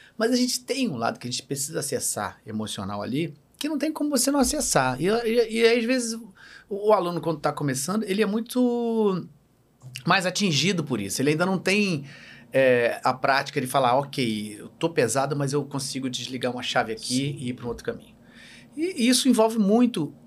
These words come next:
Speaker 1: o procedimento. Então, às vezes, o professor ele precisa tá atento cada dia, como cada um chega na aula.
Speaker 2: Perfeito.
Speaker 1: E a aula remota, parece que você tá distante, mas você tá muito perto, você tá vendo a cara da pessoa assim.
Speaker 2: Sim.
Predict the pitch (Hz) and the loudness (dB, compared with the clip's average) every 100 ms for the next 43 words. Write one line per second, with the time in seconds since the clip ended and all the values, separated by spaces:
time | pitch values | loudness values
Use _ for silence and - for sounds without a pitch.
0 | - - 143 147 123 120 208 233 180 180 | -10 -6 -4 -4 -4 0 2 2 0 -4
1 | 165 170 185 196 190 202 202 208 - - | -4 -4 -4 -2 -2 -2 -2 -4 -4 -4
2 | 190 202 196 170 156 - 147 190 - 127 | -4 -4 0 0 -2 0 0 0 -6 -4
3 | 156 170 175 135 156 196 135 117 - - | 0 0 -2 -4 -4 2 2 2 -4 -20
4 | - 160 165 180 190 190 208 - 240 226 | -4 -2 0 0 0 0 0 0 2 4
5 | 254 233 175 135 123 113 - - - - | 2 2 4 2 0 -10 -12 -18 -20 -20
6 | - - - - 427 294 139 127 123 - | -20 -20 -20 0 2 4 4 2 -2 -10
7 | - - - - - 151 147 175 180 - | -20 -20 -20 -20 -4 0 4 4 4 2
8 | 117 113 175 185 214 - 165 147 135 123 | -2 0 0 2 0 -2 -4 -4 -4 -4
9 | - 170 196 151 151 165 - 240 226 233 | -4 -2 -2 -2 -4 -4 -2 2 4 4
10 | 269 254 - 180 170 - - 190 190 190 | 4 2 -2 0 0 -2 -6 -4 -2 -2
11 | - 202 208 185 - 175 - 165 139 - | 0 -2 0 -2 -4 0 2 2 0 -4
12 | 156 107 | -8 -10